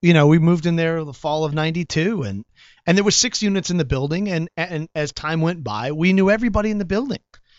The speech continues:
So it was a great, uh, my kids were born there and raised there. Uh, then we moved on to a house, which, you know, we're, uh,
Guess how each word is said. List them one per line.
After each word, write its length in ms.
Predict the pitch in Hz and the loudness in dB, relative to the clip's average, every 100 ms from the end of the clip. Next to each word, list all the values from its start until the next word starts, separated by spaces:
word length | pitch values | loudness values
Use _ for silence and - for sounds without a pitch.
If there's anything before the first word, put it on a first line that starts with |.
| - - | -20 -8
So 280 | - 185 175 | 0 0 2
it 40 | |
was 160 | 175 170 | 0 -2
a 60 | |
great, 520 | 147 147 156 180 190 - - | -2 -2 0 2 0 -4 -4
uh, 400 | 147 139 135 131 | -2 -2 -2 -4
my 140 | 131 127 | -6 -8
kids 340 | - 147 151 | -4 -6 -4
were 200 | 156 170 | -4 -4
born 520 | 160 165 135 160 170 | -4 -8 -4 -2 0
there 280 | 151 160 180 | -2 -2 -2
and 140 | 143 | -2
raised 360 | 127 147 165 - | -4 -4 -6 -6
there. 320 | 156 151 160 - - - _ - | -6 -6 -10 -12 -20 -20 _ -12
Uh, 280 | 131 135 131 | -8 -6 -6
then 140 | 147 | -6
we 80 | 151 | -4
moved 240 | 147 151 | -2 -2
on 200 | 147 147 | 0 -2
to 160 | 143 151 | -4 -6
a 20 | |
house, 420 | 113 135 202 - | -2 -4 -4 -10
which, 240 | 143 131 - | -12 -10 -8
you 140 | 143 | -6
know, 100 | 135 | -4
we're, 300 | 139 139 135 | -2 -2 -2
uh, 180 | 131 | -4